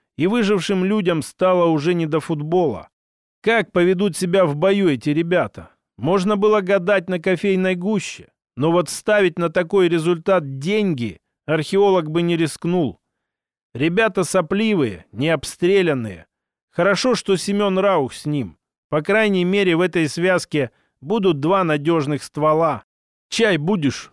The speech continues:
У меня в термосе есть горячий. Блин, я чего-то в последнее время подмерзать начал. Как бы не заболеть», улыбнулся Раух. «Мне тут девчонки термос налили. Сказали, что чихаю сильно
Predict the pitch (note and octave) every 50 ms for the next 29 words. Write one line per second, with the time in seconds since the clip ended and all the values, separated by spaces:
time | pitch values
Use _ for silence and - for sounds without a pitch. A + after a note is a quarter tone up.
0 | _ _ - C3 D#3+ F3+ G3+ A3 A#3 A3+ G#3 - - - - G3+ G3+ G3+ G3 F#3+
1 | F#3 D3+ - F#3+ F#3+ F#3+ F3+ D#3 C3+ C#3 D3+ F#3 F#3+ F#3+ G3 F#3+ D#3 A#2+ - -
2 | - E2+ - _ _ _ _ - A2 A2 D#3 G3 G3+ G3 D3 A#2+ B2 C3 F3+ G#3+
3 | G3 - - A3+ A3 - - F#3 D3+ - _ F#3 F#3 D#3+ - G#3 G#3 G3 F#3 F#3+
4 | F#3+ F#3 F3+ F#3+ G#3 G3 F#3 E3+ D#3+ B2 - _ _ _ _ _ _ - F3+ F3
5 | F3+ G#3+ A3 G#3 E3 B2+ B2+ F3 F#3+ F#3 C#3 - D#3 C#3 A2+ - - F#2 F2+ -
6 | _ _ _ _ _ _ - F#3+ G3 F3 E3+ G3 G3 G3 F#3 D3 E3+ F#3 D#3+ F3
7 | F3+ D#3+ D#3 F3+ F3 C3 - - - _ _ _ _ C3+ D3 D#3 D#3+ D#3 D3+ D#3+
8 | D#3 D#3 C#3 - - D3 C#3+ C#3 C3+ A#2+ G2+ F#2 E2 - - _ _ _ _ _
9 | _ _ _ _ _ _ _ _ A#2+ D3 F#3+ A#3+ A#3+ F3+ A3 G#3 D3+ C3 B2 F3
10 | G3 D#3+ - - A3+ A3+ G#3+ F#3 C#3 - E3 D#3+ C#3+ A2 - _ _ _ A3 A3
11 | G3+ F3 D3+ C3+ B2 - - C#3 C#3+ D3 D3 C#3+ C3+ A#2 G2 F#2 F2 - _ _
12 | _ _ - - - - F#3+ G#3 G#3 F#3+ A#3 A#3 A3 F#3+ E3 - - - F3+ D#3+
13 | - - G3+ F3+ - - A#3 A3+ G#3 E3+ C#3+ - - - D#3+ D3+ C3 A#2 G2+ F2+
14 | -